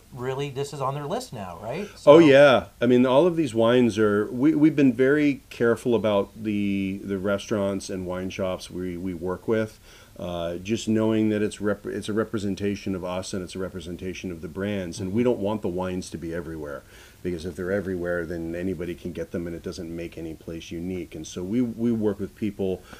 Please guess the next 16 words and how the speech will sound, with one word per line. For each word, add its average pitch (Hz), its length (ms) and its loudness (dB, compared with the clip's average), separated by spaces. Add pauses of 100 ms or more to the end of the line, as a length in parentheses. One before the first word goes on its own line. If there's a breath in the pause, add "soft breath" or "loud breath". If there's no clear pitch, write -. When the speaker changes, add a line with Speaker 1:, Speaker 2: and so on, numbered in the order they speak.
(140 loud breath)
Speaker 2:
where 90 240 -2
they 107 160 2
want 104 260 2
something 92 380 -4
unique, 90 420 -4
they 92 80 -4
want 85 240 -6
something 85 400 -8
different, 87 440 -10
they 92 100 -6
want 92 200 -6
something 90 440 -6
that 85 260 -12
they 85 100 -12
can't 82 400 -12
get. 80 360 -14